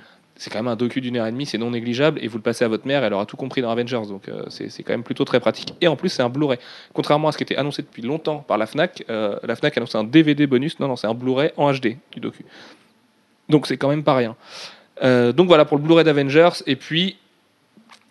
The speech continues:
la fameuse histoire, le hiatus qu'il y a entre, euh, Disney, et je me souviens jamais du nom de la compagnie qui fait les réplicas de la mallette de Nick Fury,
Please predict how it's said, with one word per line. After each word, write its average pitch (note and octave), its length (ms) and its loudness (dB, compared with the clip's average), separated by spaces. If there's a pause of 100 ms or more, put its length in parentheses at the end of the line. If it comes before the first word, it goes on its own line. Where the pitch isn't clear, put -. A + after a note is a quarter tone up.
(120)
la B2+ 160 6
fameuse B2+ 420 4
histoire, A2 480 0
le G2+ 140 -8
hiatus - 680 -14 (120)
qu'il - 160 -12
y A2+ 40 -2
a A2+ 80 -2
entre, G#2+ 260 -8
euh, G2 840 -8
Disney, A#2+ 460 -8
et G#2+ 80 -6
je G2 120 -10
me A2 60 -6
souviens G#2+ 300 -10
jamais D3 400 -2
du A#2 120 -8
nom A#2+ 120 -8
de A2+ 60 -6
la G#2+ 80 -2
compagnie A2 360 -4
qui - 80 -16
fait - 100 -6
les G#2+ 120 -2
réplicas A#2 400 -2
de A2+ 60 -6
la G#2 60 0
mallette G#2 240 -4
de G2 60 -8
Nick G2+ 160 -8
Fury, D#3 220 -2